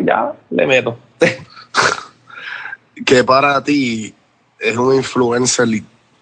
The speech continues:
Speaker 2: y te consideras uno?
Speaker 1: Pues mira,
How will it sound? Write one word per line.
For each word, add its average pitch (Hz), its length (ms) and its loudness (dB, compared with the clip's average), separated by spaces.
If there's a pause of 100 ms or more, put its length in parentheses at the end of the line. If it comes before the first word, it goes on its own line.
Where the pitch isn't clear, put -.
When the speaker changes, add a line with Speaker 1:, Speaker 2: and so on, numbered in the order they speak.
(300)
Speaker 2:
y 127 100 2
te 113 100 6
consideras 110 520 2
uno? 143 220 2 (1400)
Speaker 1:
Pues 110 120 0
mira, 110 320 2